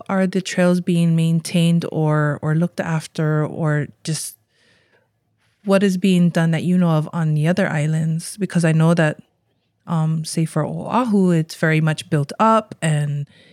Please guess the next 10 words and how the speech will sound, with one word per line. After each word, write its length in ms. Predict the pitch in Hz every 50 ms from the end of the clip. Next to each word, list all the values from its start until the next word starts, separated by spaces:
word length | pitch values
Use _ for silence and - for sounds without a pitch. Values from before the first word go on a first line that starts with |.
| _ _ _ _ -
there's 360 | - 156 151 147 - - -
a 80 | 156 147
lot 500 | 147 147 147 143 143 151 151 151 160 175
of 80 | 180
people 360 | - - 233 233 233 254 240 214
there. 360 | 214 202 185 185 180 175 170
So 200 | 165 - - 165
how 320 | 147 - - 180 180 196
do 120 | 202 208 196
we, 460 | 185 180 170 165 160 160 156 156